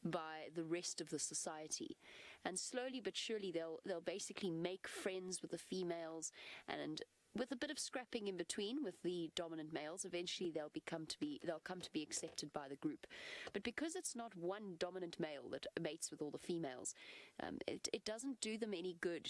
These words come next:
to kill baby baboons. They won't do that at all. What they'll do is they'll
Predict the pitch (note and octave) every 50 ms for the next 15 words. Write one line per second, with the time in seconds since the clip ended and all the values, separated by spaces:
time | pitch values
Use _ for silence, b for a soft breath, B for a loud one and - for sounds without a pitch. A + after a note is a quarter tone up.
0 | - - - - - E3 D3+ D3+ D3 D3 C#3 C3+ - _ _ _ _ _ _ _
1 | _ _ _ - - - - A3 F#3+ F3 D#3 E3+ D3+ D3 C#3+ C#3+ - B2+ A2+ -
2 | A2 C#2+ C#2+ C#2+ - - - B B B B B B B B B B A2 B B
3 | - - F#3 F#3 F#3+ F#3+ G#3 G3 - G#3 F#3+ E3+ D#3 D#3 D3 - - F#3 G#3 A#3
4 | C#4 D4 - - G#3+ - - - F3 E3+ E3 E3 E3+ F3 F3 E3+ - - D#3+ D#3
5 | D#3 - - E3 D#3+ D#3 D3+ D3+ D#3